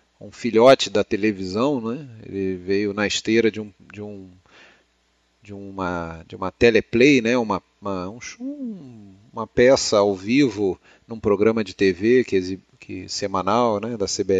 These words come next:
S e tal. E esse filme veio na esteira disso aí. Ele herdou técnicas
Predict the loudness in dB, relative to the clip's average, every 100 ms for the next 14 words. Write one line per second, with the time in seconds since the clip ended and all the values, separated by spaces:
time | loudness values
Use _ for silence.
0 | 4 4 4 0 -6 -2 -2 -2 -4 -6
1 | -2 0 0 -2 2 4 4 0 2 4
2 | 4 0 -14 -20 _ 0 4 4 4 4
3 | 6 6 2 _ _ _ 6 8 8 2
4 | -4 -2 -2 -4